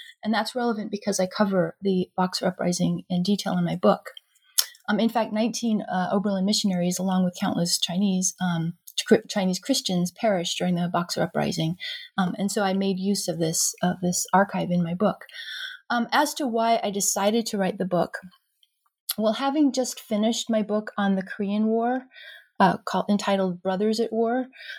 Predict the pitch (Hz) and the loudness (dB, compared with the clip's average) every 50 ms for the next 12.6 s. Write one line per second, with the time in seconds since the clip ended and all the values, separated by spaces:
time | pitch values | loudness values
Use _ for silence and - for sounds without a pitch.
0 | - - - 233 247 247 - - - - 311 320 320 302 302 - - 233 - - | -12 -4 -2 0 0 0 -2 -4 -6 -4 -2 0 0 0 0 -2 -6 -6 -4 2
1 | - 226 240 233 - - 214 202 - - - _ - - - - 240 240 240 - | 2 4 4 4 2 -2 -2 -2 -2 -2 -6 _ -12 -8 -4 -2 -2 -2 -2 -2
2 | 208 185 - - 202 208 220 233 233 - - 226 196 196 180 196 202 - - 202 | -4 -4 -2 0 2 2 2 2 0 -4 -4 -2 -2 0 0 0 -2 -2 0 0
3 | 214 226 247 247 233 202 175 160 - - - - 233 233 226 226 214 196 185 190 | 0 2 2 2 0 0 -2 -6 -6 -8 -4 -2 0 2 2 2 2 0 0 0
4 | 208 214 196 175 165 160 180 185 - - - - - - - - _ - - - | 2 2 2 2 0 -2 -2 -4 -6 -10 -12 -16 -18 -18 -20 -16 _ -2 0 2
5 | 226 226 - - - - 208 208 208 208 - _ - 233 226 226 226 226 - 208 | 2 0 0 -2 -4 0 0 0 0 -2 -6 _ -2 -2 0 2 2 0 2 0
6 | 214 202 196 196 190 190 190 190 185 185 - 196 185 185 185 190 - 220 220 208 | -2 0 0 0 0 2 0 0 -2 -2 0 2 2 2 2 2 2 2 2 2
7 | - - 196 185 180 - - - 196 190 185 185 185 185 185 - - 185 185 - | 0 -2 0 0 0 0 0 0 0 2 2 2 2 0 0 0 0 0 0 -2
8 | - - 208 190 185 - 185 185 180 180 180 175 - 180 170 170 175 - - 262 | -2 -2 -2 -2 -2 0 0 0 2 0 0 -2 -2 -2 -2 -2 -2 -2 0 4
9 | 277 277 - - 190 175 170 180 - - - - - - - 214 202 202 196 - | 4 4 4 4 -2 -4 -4 -6 -6 -10 -12 -12 -12 -6 0 0 2 2 2 -2
10 | 190 185 - - 220 214 - - 214 202 202 190 185 190 185 185 - 185 185 180 | -4 -6 0 0 2 2 2 0 0 0 0 0 2 0 -2 -2 0 0 0 0
11 | 180 - 175 175 170 165 170 - 180 175 170 175 208 254 254 - 220 190 180 170 | 0 0 0 0 2 0 0 2 0 0 2 4 4 4 4 4 0 0 0 -2
12 | 156 - - 165 170 160 170 165 165 160 160 - | -4 -2 -2 0 0 0 0 0 0 0 0 -2